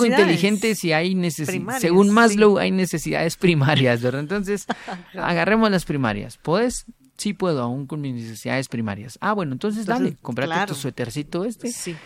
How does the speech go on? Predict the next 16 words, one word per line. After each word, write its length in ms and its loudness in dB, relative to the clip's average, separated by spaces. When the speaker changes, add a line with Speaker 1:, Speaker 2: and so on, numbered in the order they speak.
Speaker 2:
y 100 0
úsalo 300 0
hasta 200 -4
que 120 -8
te 100 -8
muras. 420 -8
Ah, 160 2
es 140 -2
que 80 -4
el 100 2
otro 220 2
invierno 460 4
viene 260 2
una 220 0
nueva 260 0
colección, 640 -4